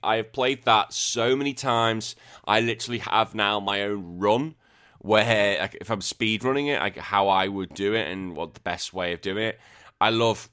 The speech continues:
Pokemon Red and Blue. It's great. I can play that game and never get bored of it.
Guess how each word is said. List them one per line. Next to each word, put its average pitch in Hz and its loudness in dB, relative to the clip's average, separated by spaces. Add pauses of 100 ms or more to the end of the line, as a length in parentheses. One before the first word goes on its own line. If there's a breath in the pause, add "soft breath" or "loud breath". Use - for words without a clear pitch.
Pokemon 92 -6
Red 85 0
and 82 -12
Blue. 87 0 (960)
It's 95 -8
great. 87 -2 (680)
I 95 2
can 113 -6
play 113 2
that 104 2
game 101 0
and 101 -4
never 98 2
get 90 -4
bored 85 -4
of 78 -8
it. 76 -10